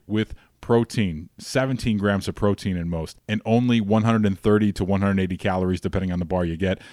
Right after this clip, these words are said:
But best of all, only four and a half grams of sugar. How amazing is that? It's all the great taste, but without the guilt. And right now, if you go to built bar dot com, you can get yourself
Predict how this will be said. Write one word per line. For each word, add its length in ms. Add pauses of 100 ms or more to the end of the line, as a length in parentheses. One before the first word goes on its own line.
(120)
But 120
best 240
of 100
all, 280 (180)
only 240
four 460
and 100
a 40
half 280
grams 400
of 200
sugar. 640 (1120)
How 180
amazing 400
is 140
that? 300
It's 240
all 200
the 100
great 300
taste, 400 (260)
but 100
without 460 (220)
the 160
guilt. 440 (540)
And 180
right 200
now, 200
if 100
you 60
go 80
to 60
built 240
bar 140
dot 200
com, 260
you 140
can 100
get 160
yourself 460